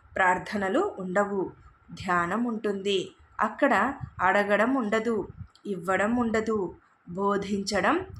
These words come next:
ఉంటుంది. అది సహస్రార స్థితి, ఆజ్ఞాచక్రంలో ఉండే స్థితి అంటండి. వీళ్ళు పై స్థితిలో ఉన్నవాళ్ళు, వీళ్ళు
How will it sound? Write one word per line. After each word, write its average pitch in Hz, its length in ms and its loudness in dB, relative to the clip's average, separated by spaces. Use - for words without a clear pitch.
ఉంటుంది. 208 840 -2
అది 175 160 -8
సహస్రార 185 640 -2
స్థితి, 190 500 -6
ఆజ్ఞాచక్రంలో 185 840 -6
ఉండే 185 200 -6
స్థితి 185 340 -8
అంటండి. 180 580 -4
వీళ్ళు 262 600 4
పై 214 180 4
స్థితిలో 240 500 0
ఉన్నవాళ్ళు, 196 720 0
వీళ్ళు 262 520 2